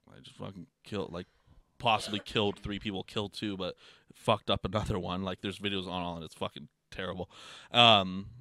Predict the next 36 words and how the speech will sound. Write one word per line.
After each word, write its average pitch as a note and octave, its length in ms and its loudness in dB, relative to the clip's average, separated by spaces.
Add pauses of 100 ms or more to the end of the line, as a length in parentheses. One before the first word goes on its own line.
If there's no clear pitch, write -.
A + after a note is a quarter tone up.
(440)
but, B2 220 8
like, A2+ 140 8
he C3+ 120 -2
goes C#3 280 10
up C3+ 180 10
and A2+ 240 6
he A#2+ 100 0
gets A#2+ 180 -2
pepper - 300 0
sprayed, - 400 -10 (480)
and, B2 120 6
like, B2 180 6
the B2+ 100 6
police D3+ 440 0
were A#2+ 140 2
like, G#2 400 2 (1000)
"There's D3 200 6
so D#3 200 8
many F#3+ 200 8
guns B2+ 340 8
around. G2+ 220 2
Like, A#2 100 4
we C#3 60 8
don't F3+ 120 10
know, D3 80 10
like, A#2 400 6
we B2+ 120 6
heard D#3+ 240 6
shooting. C#3+ 260 2
We're A#2 80 4
trying C#3 220 2
to B2 80 4
fucking - 260 2
respond A#2 380 4
to G2+ 40 2
shooting." F#2 540 0